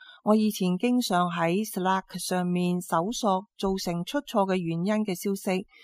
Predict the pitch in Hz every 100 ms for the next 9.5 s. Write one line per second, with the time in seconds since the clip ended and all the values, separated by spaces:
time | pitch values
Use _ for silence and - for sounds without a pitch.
0 | - - 220 220 208 214 294 226 214 196
1 | 196 262 262 165 180 220 196 170 196 208
2 | 190 175 190 185 185 180 175 - 180 175
3 | 226 226 233 226 226 170 170 - _ _
4 | _ - 214 208 269 - 208 208 - 220
5 | 226 214 208 214 185 175 170 170 180 _
6 | - 240 240 202 175 180 208 208 202 226
7 | 254 - 180 185 226 233 233 233 - 226
8 | - 185 214 208 185 165 180 _ _ -
9 | - 285 208 180 180